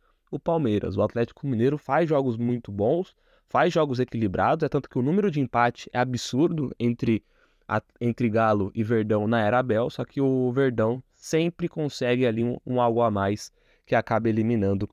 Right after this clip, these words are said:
o Clube Mineiro. Esse algo a mais, às vezes, não acontece contra o São Paulo. Então, é um duelo muito equilibrado. Vejo o Palmeiras como favorito. O São Paulo vem de duas derrotas. Vamos ver se essas duas derrotas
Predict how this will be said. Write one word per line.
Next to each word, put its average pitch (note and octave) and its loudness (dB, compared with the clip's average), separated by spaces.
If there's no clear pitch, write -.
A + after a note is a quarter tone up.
o B2 0
Clube A#2+ 0
Mineiro. A#2 2
Esse F#3 0
algo D3 2
a C#3+ 4
mais, A2 0
às A2 0
vezes, A2 0
não A2+ 2
acontece G#2 -2
contra - -6
o A2+ -4
São B2+ -2
Paulo. G2+ 0
Então, G#2 -4
é A2+ 0
um A2+ -2
duelo A#2 2
muito B2+ -2
equilibrado. C3 0
Vejo F#3 0
o E3 -2
Palmeiras D3+ 0
como C3 -4
favorito. B2 0
O B2 -6
São C3 -2
Paulo C#3 0
vem C#3+ -2
de C3 -2
duas C3 0
derrotas. A#2+ 0
Vamos B2+ 0
ver C#3 0
se - -8
essas B2+ -4
duas C3+ 0
derrotas A2+ -2